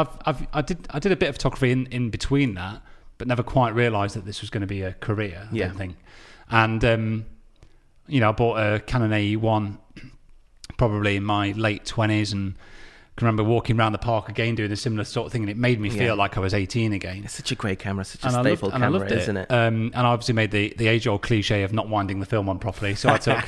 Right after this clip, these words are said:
Speaker 2: <laughs>
Speaker 1: I took thirty-six exposures of absolutely nothing, which was great. Um,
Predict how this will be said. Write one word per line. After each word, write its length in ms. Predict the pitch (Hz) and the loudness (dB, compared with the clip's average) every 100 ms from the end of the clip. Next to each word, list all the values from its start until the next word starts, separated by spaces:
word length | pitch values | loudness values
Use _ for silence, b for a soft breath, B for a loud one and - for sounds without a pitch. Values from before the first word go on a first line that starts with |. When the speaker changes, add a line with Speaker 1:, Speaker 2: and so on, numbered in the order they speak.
| 135 | -2
Speaker 2:
<laughs> 480 | 123 - 113 117 | -2 -2 -4 0
Speaker 1:
I 100 | 123 | 0
took 220 | 120 143 101 | 2 0 2
thirty-six 520 | 131 117 104 120 - | 2 2 0 -4 -4
exposures 540 | - - 113 104 104 | -2 2 4 2 2
of 140 | 104 - | 0 0
absolutely 720 | 117 - - - 107 107 101 104 | -2 -2 -4 0 0 0 0 0
nothing, 380 | 101 98 95 | 0 -2 -4
which 180 | 101 92 | -6 -6
was 120 | 101 | -8
great. 440 | - 104 92 98 - - | -2 2 2 2 -4 -10
Um, 480 | - 110 107 107 107 | -2 2 2 2 -2